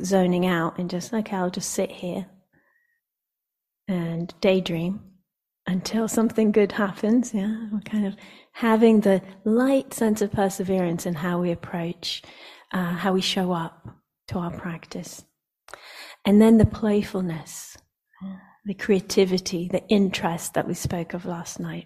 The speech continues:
remember? That all comes into the sense of playfulness. First of all,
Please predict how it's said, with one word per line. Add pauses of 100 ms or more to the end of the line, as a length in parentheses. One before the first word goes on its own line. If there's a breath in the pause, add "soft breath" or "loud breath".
remember? (360)
That
all
comes
into
the
sense
of
playfulness. (360 loud breath)
First
of
all,